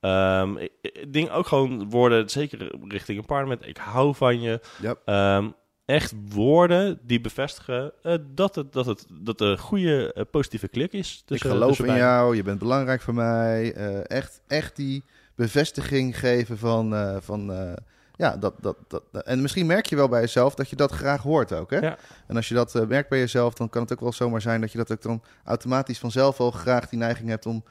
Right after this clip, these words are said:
Speaker 1: Om te gaan
Speaker 2: om te
Speaker 1: geven.
Speaker 2: gaan geven, hè? Om
Speaker 1: Ja.
Speaker 2: dat te doen. Ja.
Speaker 1: Ja, en, en deze woorden kunnen, zeg maar, gewoon uitgesproken worden, maar ook gewoon een, even een WhatsApp berichtje of zo die
Speaker 2: Ja.
Speaker 1: dat, eh, even laat weten.
Speaker 2: En dit zijn dus inderdaad ook, eh, oog in oog, hè? Dat iemand ook echt tegen je zegt in persoon van, "Hé,
Speaker 1: Ja.
Speaker 2: maar dat, dit vind ik ervan en ik vind het, eh, superfijn, deze relatie." En, eh,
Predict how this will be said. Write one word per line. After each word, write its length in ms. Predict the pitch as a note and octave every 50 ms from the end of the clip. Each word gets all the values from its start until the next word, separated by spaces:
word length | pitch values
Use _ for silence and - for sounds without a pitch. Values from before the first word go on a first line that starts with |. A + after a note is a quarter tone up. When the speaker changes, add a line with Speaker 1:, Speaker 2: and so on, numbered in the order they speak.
| _ _ _ _
Speaker 1:
Om 160 | - B2 B2
te 80 | A2+ G2+
gaan 120 | - G2+ F#2
Speaker 2:
om 40 | -
te 60 | C3+
Speaker 1:
geven. 200 | C#3 - - A2
Speaker 2:
gaan 160 | G#2+ B2 A2+ G#2
geven, 360 | B2 B2+ A2+ G2 F#2+ - E2+
hè? 160 | F2+ C3+ E3
Om 100 | - A2+
Speaker 1:
Ja. 120 | G#2+ G2 G2
Speaker 2:
dat 160 | - G2 -
te 60 | - G2+
doen. 220 | G2+ F2+ F2+ F#2 _
Ja. 140 | C3+ C#3+ A#2+
Speaker 1:
Ja, 140 | C3+ G#2+
en, 140 | G2 A#2 A#2
en 100 | B2+ C3
deze 180 | B2+ C3+ C3+ C3+
woorden 220 | C3 C#3 C#3 C3 B2+
kunnen, 200 | C3+ B2 A#2 B2+
zeg 80 | A2+
maar, 80 | A2 A2
gewoon 220 | - G#2+ G#2 - -
uitgesproken 460 | - C#3+ D#3+ - - - D#3+ D#3 D#3
worden, 180 | D3+ D#3+ F3 F#3
maar 100 | F#3 E3+
ook 100 | F3 E3+
gewoon 160 | - B2+ A#2
een, 280 | A2+ A2 G#2+ - - B2
even 160 | B2 - C3+
een 60 | A2+
WhatsApp 280 | G#2 F#2 - - E2+ -
berichtje 300 | A#2 B2+ C#3 - - C3
of 80 | B2 -
zo 220 | - B2+ A#2+ A#2+
die 120 | A#2 A2+
Speaker 2:
Ja. 60 | A2 A#2
Speaker 1:
dat, 100 | - A2+
eh, 260 | G#2+ G2+ G2+ G2 E2
even 220 | D#2 - - G2+
laat 140 | F#2+ F2 E2
weten. 160 | E2 - -
Speaker 2:
En 120 | - C3 C3+
dit 120 | C#3 B2+
zijn 140 | - B2+ A#2
dus 120 | A2+ G2+
inderdaad 480 | A2 G#2+ G#2+ G#2 G#2 G2+ G2 F#2+ - -
ook, 240 | G#2 G#2+ G2+ - -
eh, 480 | - G2+ G2 F#2 F#2 F2+ F2+ F2+ F2+ - -
oog 220 | B2+ C3 A#2+ G2+
in 140 | A#2 G#2 -
oog, 220 | A2 D3 F#3 F3+
hè? 100 | - E3+
Dat 120 | G3 E3+ -
iemand 260 | C3+ C3 B2 A2+ G#2+
ook 100 | A2+ -
echt 240 | - B2+ C3+ - -
tegen 280 | B2 A#2 A2+ - A#2
je 60 | A2 G#2
zegt 380 | B2 C3+ C#3 D3+ - - - -
in 160 | - B2+ A#2
persoon 460 | - B2 A#2 A2 - C#3 C#3+ D3 D#3
van, 120 | C#3 - -
"Hé, 100 | A#2+ C3
Speaker 1:
Ja. 80 | A2+ G#2+
Speaker 2:
maar 100 | G#2+ G#2
dat, 140 | G2+ G2+ -
dit 160 | - A2 -
vind 160 | - D#3 D3
ik 80 | - -
ervan 520 | A#2+ - - B2+ B2+ B2+ B2+ B2+ B2 A#2+
en 60 | G#2+ G2
ik 100 | G2 -
vind 180 | - F#2+ F2+
het, 140 | F#2+ - - -
eh, 60 | F#2+
superfijn, 500 | G2+ - B2+ - A2+ - - D3+ D3+ C#3+ C3+
deze 180 | C3+ B2+ A#2 A#2+
relatie." 720 | B2 A#2+ A#2+ B2 B2 A#2+ - - A#2+ A#2+ A#2 A#2 A2 -
En, 220 | - F2 F2 E2+
eh, 60 | F2